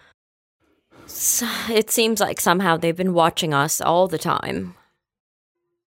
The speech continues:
Speaker 2: And everyone that we know is somehow linked. I don't, the web is too deep. I don't know how to get out of it. Do we just run forever,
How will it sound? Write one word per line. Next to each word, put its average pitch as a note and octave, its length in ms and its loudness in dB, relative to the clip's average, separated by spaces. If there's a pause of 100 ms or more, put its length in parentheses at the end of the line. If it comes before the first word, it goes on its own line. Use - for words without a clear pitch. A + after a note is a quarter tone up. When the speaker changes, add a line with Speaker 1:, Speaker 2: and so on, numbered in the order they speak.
Speaker 2:
And E3 420 -2 (540)
everyone F3+ 560 0
that D3+ 160 -4
we D#3+ 100 -2
know D3+ 300 2
is D3+ 220 0 (360)
somehow D#3 680 0
linked. D#3 680 -2 (1900)
I E3+ 240 2 (200)
don't, F3+ 220 2 (120)
the F3+ 120 2
web F#3 400 2
is - 540 -4 (160)
too F#3+ 460 -2 (280)
deep. E3 400 0
I D#3+ 160 2 (180)
don't D#3+ 240 2
know D#3 200 0
how D3+ 200 0
to - 120 -14
get D3 160 -2
out C#3+ 240 2
of - 100 -12
it. - 300 -12 (1400)
Do F3 140 0
we E3 100 0
just E3+ 240 -2
run D3+ 440 2
forever, F#3 640 0